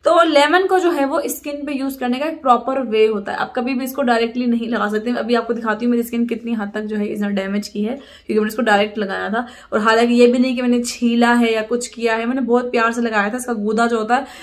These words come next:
वो मैंने लगाया था, मतलब इसको ऐसे भींच लेती थी मैं अच्छे से, सारा गूदा ऊपर आ जाता था। अभी वो गूदा जो है मैं हल्का हल्का से लगा, अब मैं इसको हल्का सा लगा के दिखाऊंगी और आप देखना एकदम से मेरी स्किन कैसे रेड होगी। और इतना सख्त लग रहा है ना ये, ये देखें।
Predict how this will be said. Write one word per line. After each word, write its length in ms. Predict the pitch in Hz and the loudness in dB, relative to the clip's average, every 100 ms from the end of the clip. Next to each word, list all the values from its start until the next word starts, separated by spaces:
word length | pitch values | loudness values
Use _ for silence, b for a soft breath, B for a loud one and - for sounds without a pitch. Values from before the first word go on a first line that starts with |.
| B B | B B
वो 100 | 247 | 2
मैंने 160 | 254 247 | 2 2
लगाया 340 | 226 208 214 | 4 4 4
था, 100 | 247 | 2
मतलब 160 | 247 254 | 2 0
इसको 160 | 247 | -2
ऐसे 120 | 247 226 | -2 0
भींच 300 | 233 240 240 | 2 0 0
लेती 200 | 240 247 | -6 -4
थी 100 | 277 | -2
मैं 100 | 277 | -2
अच्छे 160 | 269 | -2
से, 100 | 269 | -2
सारा 240 | 254 226 233 | 0 0 0
गूदा 220 | 226 226 | 0 0
ऊपर 220 | 226 247 240 | 0 2 2
आ 60 | |
जाता 220 | 240 240 | 2 0
था। 160 | 269 302 B B B _ | -2 -4 B B B _
अभी 140 | 240 254 | -4 0
वो 120 | 254 | 2
गूदा 240 | 233 240 | 2 2
जो 120 | 247 240 | 4 4
है 100 | 247 | 4
मैं 100 | 254 | 4
हल्का 200 | 240 240 | 2 2
हल्का 140 | 240 | 2
से 60 | 233 | 2
लगा, 120 | 214 | 2
अब 140 | 214 240 | 2 2
मैं 100 | 247 | 2
इसको 160 | 247 | 2
हल्का 220 | 240 247 | 0 0
सा 60 | 247 | 0
लगा 220 | 247 240 | 2 2
के 60 | 247 | 2
दिखाऊंगी 420 | 247 247 262 339 - B B - | 0 0 0 -2 -6 B B 2
और 60 | |
आप 120 | 226 | 4
देखना 220 | 220 226 247 | 4 2 0
एकदम 320 | - 214 240 | -2 0 2
से 60 | 240 | 4
मेरी 120 | 226 | 2
स्किन 200 | 226 226 | -2 -4
कैसे 220 | 226 226 | -2 -2
रेड 260 | 208 208 202 | 0 2 0
होगी। 280 | 190 208 208 B B B B - | -2 -4 -10 B B B B -2
और 60 | 262 | 0
इतना 200 | 269 302 | 0 -2
सख्त 340 | 285 277 294 277 | -2 -2 0 2
लग 180 | 247 254 | 2 2
रहा 140 | 285 | 0
है 100 | 269 | -2
ना 80 | 262 | -2
ये, 260 | 262 254 - _ _ _ | -4 -6 -10 _ _ _
ये 120 | 226 208 | -6 -4
देखें। 220 | 208 | -4